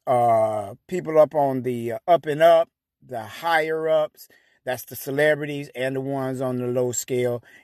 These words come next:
You can call me 'cause I talk with N F L players. I talk with rappers, producers, big times. So I'm there to help them as well. And we can talk one-on-one. You don't have to join in on the conversations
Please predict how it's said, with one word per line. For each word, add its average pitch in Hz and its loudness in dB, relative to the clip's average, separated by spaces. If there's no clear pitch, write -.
You 117 -8
can 120 -6
call 127 4
me 123 -2
'cause 117 -8
I 113 -2
talk 120 -4
with 123 -6
N 135 -4
F 139 -2
L 139 4
players. 131 2
I 104 -6
talk 117 -4
with 113 -6
rappers, 135 2
producers, 127 -4
big 123 -8
times. 127 -4
So 131 2
I'm 135 -2
there 143 6
to 135 -2
help 139 -2
them 131 -2
as 120 -8
well. 117 -2
And 110 -16
we 120 -14
can 123 -8
talk 135 2
one-on-one. 120 -4
You 113 -8
don't 123 -2
have 139 4
to 131 -14
join 135 -4
in 135 -6
on 127 -8
the 123 -10
conversations 131 -6